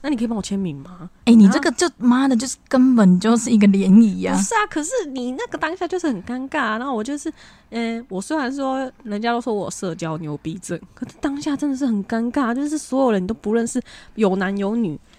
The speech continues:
Speaker 1: 你跟女生还比较好，OK，你有养宠物吗？但是跟男生就是，“呃，你有养宠物吗？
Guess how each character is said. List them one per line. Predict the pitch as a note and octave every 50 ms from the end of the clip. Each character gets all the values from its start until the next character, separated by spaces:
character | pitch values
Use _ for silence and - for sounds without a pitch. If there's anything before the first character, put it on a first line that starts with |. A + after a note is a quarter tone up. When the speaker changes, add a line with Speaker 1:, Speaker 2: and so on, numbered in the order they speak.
| _ _
Speaker 1:
你 | - G#3
跟 | C4+ D4+ E4+
女 | D4+ A3 F3
生 | - - A#3 A#3
还 | F#3+ G3+ F3+
比 | F3+
较 | F#3+ F#3+
好， | - - D3+ B2+
OK， | - - - - - _ _ -
你 | F#3+ G3
有 | F#3+
养 | F3 E3 E3 E3
宠 | - E3+
物 | C#3+ D3 F3+ F3 E3
吗？ | D#3+ D#3 D#3 E3 - - _ - _ _ _
但 | - A#3+ C#4+
是 | D#4+ E4+
跟 | D4 E4+ D#4
男 | C4+ G#3+ A3
生 | B3 C4
就 | B3+ C4
是 | B3 C4+ C4 - - _ _ -
，“呃， | G3+ G3 F#3 F3+ F3+ F3+ F3 F3 F3 E3+ E3+ E3+ E3+ E3+ - _ _
你 | - A3
有 | G3+
养 | F#3+ F#3 F3+
宠 | E3+ F3+ D#3+
物 | E3 F3+
吗？ | F3+ E3+ D#3+ D#3+